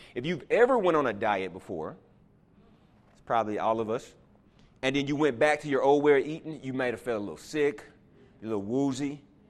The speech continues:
because your body was beginning to cr-, crave something. Imagine if you did that with the Word of God. Let's say you're just struggling with,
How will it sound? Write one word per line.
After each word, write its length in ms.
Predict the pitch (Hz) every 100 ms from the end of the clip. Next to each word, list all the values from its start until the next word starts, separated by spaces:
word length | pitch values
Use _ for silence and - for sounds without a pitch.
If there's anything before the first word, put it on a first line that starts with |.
| _ _ _
because 200 | 139 147
your 100 | 127
body 300 | 104 131 156
was 160 | 135 117
beginning 380 | 123 127 123 101
to 80 |
cr-, 140 | - 110
crave 540 | - 151 151 156 127
something. 380 | - 101 87 - _ _ _ _ -
Imagine 480 | 110 139 185 196 180
if 80 | 175
you 60 | 160
did 140 | 165
that 120 | 151 139
with 100 | 135
the 80 |
Word 180 | 123 123
of 120 | 107
God. 300 | 101 87 71 - _ _ _ _ _ _ _ _ _ _ -
Let's 200 | 104 170
say 140 | - 156
you're 160 | 147
just 200 | 131 131
struggling 500 | - 135 123 123 117
with, 280 | 113 110 107